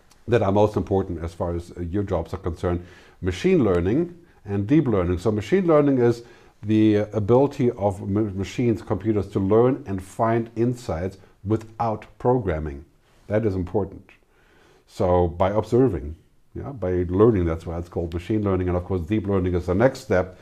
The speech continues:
And that is really the, the biggest, most important discipline right now as part of A I, is to imitate the working of the human brain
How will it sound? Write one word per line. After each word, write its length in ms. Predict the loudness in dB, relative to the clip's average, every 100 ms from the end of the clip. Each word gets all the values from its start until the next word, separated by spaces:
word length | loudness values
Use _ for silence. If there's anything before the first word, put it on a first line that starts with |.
| -20 -20 -20 _
And 200 | -6 0
that 160 | 0 0
is 160 | -2
really 160 | -2 -2
the, 100 | -2
the 340 | -4 -4 -2
biggest, 500 | -2 -2 -2 -4 -6
most 240 | -4 -4 -6
important 500 | -10 -6 -6 -6 -4
discipline 560 | -6 -6 -12 -8 -8
right 180 | -6 -8
now 220 | -6 -6
as 140 | -8 -12
part 260 | -8 -6
of 100 | -6
A 140 | -8 -4
I, 300 | -2 -2 -4 -10 -20 _
is 160 | -12 -12
to 140 | -10 -4
imitate 340 | -2 -2 -2
the 60 | 0
working 320 | 0 2 0
of 100 | -2
the 80 | -2
human 240 | -2 -2
brain 420 | -2 -6 -6 -12